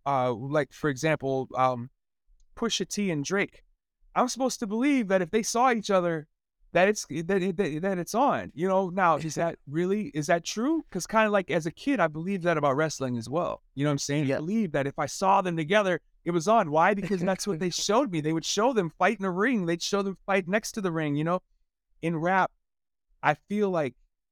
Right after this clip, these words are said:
Speaker 1: it's not just theater. I feel like, um, there's more to it than theater, which is why even on a small scale, I handled it on the phone. On the big scale, when you do put it into the music and the videos and make theater out of it,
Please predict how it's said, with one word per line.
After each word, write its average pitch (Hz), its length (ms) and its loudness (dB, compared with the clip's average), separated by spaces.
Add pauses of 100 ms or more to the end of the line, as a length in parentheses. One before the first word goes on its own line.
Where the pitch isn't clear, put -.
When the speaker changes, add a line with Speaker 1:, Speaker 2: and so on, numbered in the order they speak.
(300)
Speaker 1:
it's - 260 -2
not - 220 2 (180)
just - 320 -4
theater. 170 420 -2 (440)
I 131 60 -6
feel 185 300 0
like, 147 280 2
um, 123 340 -2 (420)
there's 156 260 0
more 175 200 0
to 180 160 0
it 147 80 0
than 135 140 -4
theater, 131 380 -2
which 156 220 -2
is 151 180 -2
why 151 180 2
even 151 260 -2
on 139 100 -2
a 127 40 -4
small 165 320 -4
scale, 127 360 -2
I 135 100 0
handled 135 380 -2
it 123 80 -4
on 117 100 -4
the 120 80 -10
phone. 123 300 -10 (460)
On 147 100 2
the 147 80 0
big 185 240 2
scale, 131 400 0
when 131 140 -2
you 139 100 -4
do 170 240 -4
put 165 220 -2
it 139 80 0
into 135 180 0
the 123 80 -6
music 143 380 -2
and 127 100 -6
the 123 60 -6
videos 151 760 0
and 131 120 -4
make 139 180 -4
theater 147 320 0
out 151 160 4
of 127 80 -6
it, 120 100 -6